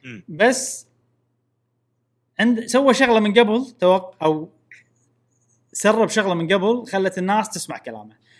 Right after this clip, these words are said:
Speaker 2: الشغلة اللي سربها أو تكلم عنها هي نينتندو دايركت ميني. هو أول
Speaker 1: حلو.
Speaker 2: واحد قال بشهر اثنين إن الميني بتصير آخر شهر أربعة. <coughs> زين، هل صدفة؟ هل صدق؟ ما ندري.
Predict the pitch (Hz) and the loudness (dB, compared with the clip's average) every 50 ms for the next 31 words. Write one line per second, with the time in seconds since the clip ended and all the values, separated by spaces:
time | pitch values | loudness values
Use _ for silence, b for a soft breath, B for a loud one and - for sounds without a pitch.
0 | b b b b b 156 - - 285 320 285 294 269 226 - 226 220 226 277 294 | b b b b b -10 -6 -4 -2 -2 0 0 0 0 0 0 0 0 0 -2
1 | 240 214 226 262 302 320 302 - _ _ _ _ _ _ _ _ _ _ _ _ | -2 -2 -4 -4 -4 -6 -10 -14 _ _ _ _ _ _ _ _ _ _ _ _
2 | _ _ 151 135 - - - - 247 269 254 220 185 196 220 202 208 220 170 170 | _ _ -10 -10 -10 -6 0 2 4 6 6 6 4 4 4 4 4 2 2 0
3 | 185 180 180 180 175 - 220 208 170 156 185 180 170 175 - 170 170 151 123 - | 0 0 0 0 0 0 0 0 2 4 4 4 2 0 -4 -4 -4 -4 -4 -6
4 | - _ _ _ _ _ _ _ _ _ _ _ _ _ _ _ _ _ _ - | -10 _ _ _ _ _ _ _ _ _ _ _ _ _ _ _ _ _ _ -4
5 | 160 208 233 262 320 320 311 285 254 247 190 - 147 139 226 254 247 226 202 160 | -4 -2 0 2 2 4 4 6 6 6 6 4 2 2 4 4 6 4 2 2
6 | - 247 233 233 220 233 208 208 170 127 - - _ _ _ _ _ _ _ _ | 2 2 4 2 2 2 0 0 0 0 -4 -8 _ _ _ _ _ _ _ _
7 | _ _ _ _ _ _ _ _ _ _ _ _ _ - 156 165 165 165 185 220 | _ _ _ _ _ _ _ _ _ _ _ _ _ -6 -4 -2 -2 0 2 4
8 | 226 208 175 165 - 214 196 185 196 165 165 - 160 143 151 143 135 127 120 113 | 4 2 2 0 0 0 0 0 0 -2 -4 -6 -6 -8 -6 -6 -6 -6 -6 -8
9 | 107 - - - _ _ _ _ _ _ _ _ _ _ _ _ _ _ _ _ | -12 -16 -18 -20 _ _ _ _ _ _ _ _ _ _ _ _ _ _ _ _
10 | _ _ - - - - - - - - - - 127 117 - 127 110 - - _ | _ _ -10 -8 -8 -8 -8 -10 -12 -14 -16 -16 -14 -12 -10 -10 -10 -12 -16 _
11 | - 151 185 226 262 247 254 269 277 220 - - 262 262 262 233 220 220 233 240 | 0 4 4 4 4 4 0 -2 -2 -4 -2 -2 2 4 4 4 4 4 2 0
12 | 233 - 269 233 202 180 165 143 120 120 113 113 110 - | -2 -4 -4 -4 -4 -4 -4 -4 -4 -8 -10 -14 -20 -20